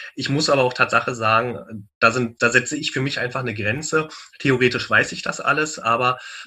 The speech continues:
um jetzt wirklich sagen zu können, ähm, okay, ich behandle da jetzt wirklich, äh, da würde ich eher die Finger von lassen und sagen, okay,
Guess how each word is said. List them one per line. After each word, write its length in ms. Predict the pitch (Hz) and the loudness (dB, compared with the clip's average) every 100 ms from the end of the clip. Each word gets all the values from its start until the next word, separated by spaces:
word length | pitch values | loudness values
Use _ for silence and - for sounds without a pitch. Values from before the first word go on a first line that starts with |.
| _ | _
um 140 | 143 | 2
jetzt 180 | 156 151 | 2 4
wirklich 260 | 151 156 160 | 0 -2 4
sagen 260 | 113 127 | 4 4
zu 100 | - | 0
können, 340 | 151 135 135 139 | 0 2 2 0
ähm, 440 | 123 123 120 117 - _ _ _ _ - - | 0 2 0 -4 -10 _ _ _ _ -16 -8
okay, 180 | 123 131 | -4 -4
ich 140 | 123 | 2
behandle 300 | 127 123 139 | 2 4 4
da 100 | 131 | 6
jetzt 220 | 120 120 113 | 4 2 -2
wirklich, 420 | 123 120 127 - | -4 -2 -4 -4
äh, 20 | |
da 760 | 113 110 110 92 - _ 120 113 | 0 2 0 -2 -8 _ -2 -2
würde 180 | 113 120 | 0 0
ich 200 | 113 - | -2 -6
eher 80 | 113 | -6
die 80 | |
Finger 240 | 107 123 117 | -4 -4 -4
von 140 | 113 | 0
lassen 220 | 107 110 117 | -2 -2 -6
und 100 | 104 | 0
sagen, 280 | 104 104 | 0 0
okay, 320 | 92 - 123 | -4 -2 -2